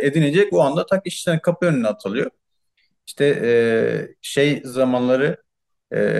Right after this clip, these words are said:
yani o süreçten sonra işçilerle beraber yan yana gelip bunun konu görüşmesini vesaire yaptık. E, hatta o arada, e, işçilere ek bir zam,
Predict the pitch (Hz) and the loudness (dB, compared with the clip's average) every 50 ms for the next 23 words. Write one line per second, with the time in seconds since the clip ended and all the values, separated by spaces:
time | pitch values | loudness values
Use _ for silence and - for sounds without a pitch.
0 | 107 107 117 117 110 117 - 117 139 143 131 - - - - - 139 135 135 131 | -2 -2 0 0 0 0 2 0 0 0 0 -2 -6 -10 -6 -2 0 0 0 0
1 | 135 160 156 156 151 - 156 170 196 208 196 180 170 - - 160 160 160 160 160 | 0 0 0 0 0 0 0 2 2 2 0 -2 -4 -4 0 2 2 4 4 2
2 | 151 156 156 151 151 160 160 160 160 160 160 160 160 156 151 156 165 160 - _ | 2 2 2 4 2 2 2 4 4 4 4 4 4 2 2 2 0 -2 -4 _
3 | _ _ _ _ _ _ _ - - 120 127 147 147 147 - - - 143 147 135 | _ _ _ _ _ _ _ -12 -6 -2 0 0 0 -2 -4 -4 -4 -2 -2 -4
4 | - _ _ - - 131 135 - - 151 147 143 - - 165 160 147 156 151 - | -6 _ _ -4 -2 -2 -2 -2 -2 -2 -4 -2 0 0 0 2 2 0 -2 0
5 | - 165 151 147 127 110 - - - 208 208 - _ _ _ _ _ _ _ _ | 0 0 2 4 2 2 2 0 -4 -4 -4 -6 _ _ _ _ _ _ _ _
6 | _ - 113 110 110 107 110 127 127 - - 143 135 139 139 143 147 156 151 151 | _ -2 0 2 2 2 2 2 2 2 2 2 4 4 4 4 4 2 2 0
7 | 151 - 123 120 117 113 113 113 110 110 107 107 104 101 - 117 - - - 131 | -2 -2 -2 0 0 2 2 2 2 2 2 0 0 -2 -8 -12 -10 -6 -2 -2
8 | 139 139 143 131 123 139 - _ - 139 139 135 127 135 143 143 135 - | 0 2 2 0 0 -4 -6 _ -4 -4 -2 -2 0 0 0 0 -2 -6